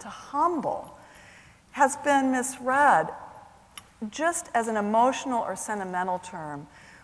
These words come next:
when in actuality, it has political and economic meanings.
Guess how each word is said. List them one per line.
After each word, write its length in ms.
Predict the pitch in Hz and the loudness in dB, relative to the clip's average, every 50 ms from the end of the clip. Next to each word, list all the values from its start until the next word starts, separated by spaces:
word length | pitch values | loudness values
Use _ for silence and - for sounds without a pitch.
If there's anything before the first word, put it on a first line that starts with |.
| - _ | -18 _
when 360 | 247 262 262 247 240 240 233 - - | 2 4 6 6 6 6 2 0 -4
in 160 | - 240 233 - - | -4 -4 -2 0 2
actuality, 1120 | 247 269 294 - - - 294 - 202 196 202 214 226 226 202 185 170 165 160 151 156 156 - - - - - - _ _ _ _ _ _ | 4 4 4 2 0 -2 4 6 8 10 10 10 8 6 4 2 0 -2 -2 -4 -6 -8 -12 -16 -20 -20 -20 -20 _ _ _ _ _ _
it 360 | 240 233 202 190 - - - - - | 2 2 2 2 -2 -10 -14 -12 -10
has 320 | - 220 226 208 196 - - - - - - | -6 -2 -2 -2 -2 -4 -8 -14 -20 -20 -16
political 600 | - - 240 214 214 233 254 262 247 240 220 180 156 | -10 -8 -6 -2 0 0 2 0 0 -2 -2 -2 -2
and 120 | 175 175 | -4 -6
economic 800 | - - 175 - - 196 180 165 160 160 165 165 165 160 - - | -8 -10 -12 -12 -12 -12 -10 -6 -4 -4 -4 -4 -6 -8 -10 -12
meanings. 680 | 165 156 156 156 151 143 139 - - - - - - | -12 -12 -12 -10 -10 -12 -12 -12 -12 -12 -12 -12 -12